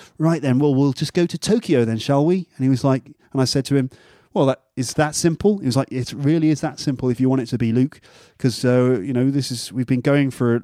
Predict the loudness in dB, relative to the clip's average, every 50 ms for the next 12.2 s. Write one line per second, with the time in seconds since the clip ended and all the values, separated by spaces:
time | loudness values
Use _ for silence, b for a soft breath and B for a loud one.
0 | -2 0 0 0 2 0 -2 -2 -2 -2 -2 -2 -4 -6 b b b b b b
1 | b b b b b b b _ -10 -4 0 2 2 2 2 0 0 2 2 0
2 | 0 -4 -4 -2 -2 -2 -2 _ _ _ -8 -4 0 0 0 0 0 0 0 0
3 | 0 0 -2 -2 -2 -2 -2 0 0 0 0 0 0 0 0 0 0 -2 -6 -6
4 | -6 -4 0 0 -2 -2 -2 -2 0 2 2 2 2 2 2 2 2 0 0 0
5 | 0 0 0 0 -2 -4 -4 -6 b b b b b b b b b b b -4
6 | -2 -2 -2 -2 0 0 2 2 0 -2 -4 -10 -10 -4 0 0 2 2 2 2
7 | 2 2 2 0 -2 -2 -6 -6 -6 -6 -2 0 2 2 2 2 0 -2 -4 -2
8 | -2 -4 -6 -2 -2 0 0 0 0 0 0 0 2 2 2 2 2 2 0 0
9 | 0 -4 -8 -8 -6 -6 -8 -6 -4 -4 -4 -2 -2 -4 -2 -2 -6 -6 -2 -2
10 | -2 -2 B B B B B -4 -4 -2 -2 -2 -2 0 0 0 0 -2 -4 -2
11 | -2 0 0 0 -2 -2 -4 -4 -4 -2 -2 -2 0 2 0 0 0 0 0 0
12 | 0 0 -2 -4